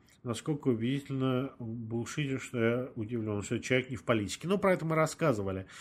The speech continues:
А, остановим на том, что он сказал, вообще дело архитектором, решение проблем. Ну, то, что да.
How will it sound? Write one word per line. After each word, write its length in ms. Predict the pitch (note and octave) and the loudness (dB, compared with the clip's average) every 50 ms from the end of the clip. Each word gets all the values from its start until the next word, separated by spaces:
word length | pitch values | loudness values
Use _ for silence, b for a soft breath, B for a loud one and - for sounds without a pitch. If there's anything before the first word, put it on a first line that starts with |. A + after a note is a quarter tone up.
| B B B B B | B B B B B
А, 180 | - A#2+ A#2 B2+ | -2 0 0 0
остановим 360 | A#2+ - - C#3+ C#3 C#3 C3 | 0 -2 0 0 2 2 2
на 60 | B2+ | 2
том, 160 | A#2+ C#3+ C#3+ - | 0 -2 -4 -4
что 140 | - C3+ | -4 -4
он 140 | B2+ A#2+ A2+ | -4 -4 -4
сказал, 320 | - - C3+ B2+ A#2+ A2+ A#2 | -6 -6 -4 -4 -4 -4 -4
вообще 280 | A#2+ A2+ - - A#2+ | -6 -6 -6 -6 -6
дело 340 | A2+ A#2 C3 C3+ C3+ C3 B2 | -4 0 0 0 0 0 -2
архитектором, 600 | A2 - A#2 G#2+ - C#3+ C#3 - C#3 B2+ A2+ A2+ | -4 -8 -10 -8 -6 -6 -6 -4 -4 -6 -4 -4
решение 320 | A2 - - B2 A#2 A2+ | -6 -4 -4 -4 -4 -4
проблем. 380 | A2+ - A2 A2+ B2 C3+ C#3 C3+ B B B B B B B B | -4 -2 0 2 2 2 2 0 B B B B B B B B
Ну, 140 | C4 C#4 B3+ | 2 2 2
то, 140 | C4 A3+ G#3 | 4 2 2
что 160 | - - D#3+ | 2 2 2
да. 420 | B2+ A#2+ C3 C#3 C#3 C3 - - | 6 8 8 8 8 6 2 -2